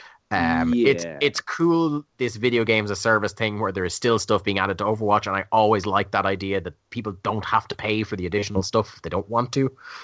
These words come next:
Speaker 1: The characters are coming in for free, and you don't ever have to pay for a loot box if you don't want to. Um, love all that shit, but again, yeah, it's, it's kind of bells and whistles here.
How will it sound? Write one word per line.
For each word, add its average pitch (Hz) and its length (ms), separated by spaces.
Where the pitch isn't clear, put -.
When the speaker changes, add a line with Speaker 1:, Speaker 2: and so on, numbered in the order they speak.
Speaker 1:
The 147 80
characters 120 400
are 104 40
coming 113 220
in 104 100
for 98 140
free, 110 340
and 107 160
you 101 60
don't 117 380
ever 113 200
have 107 160
to - 60
pay 107 140
for 98 120
a 98 40
loot 110 140
box 98 240
if - 80
you 92 80
don't 90 200
want 117 260
to. 113 220
Um, 90 380
love 127 340
all 120 140
that 95 220
shit, - 220
but 101 180
again, 104 300
yeah, 85 260
it's, - 300
it's 127 160
kind 120 240
of 92 80
bells 98 260
and 82 100
whistles 78 380
here. 73 240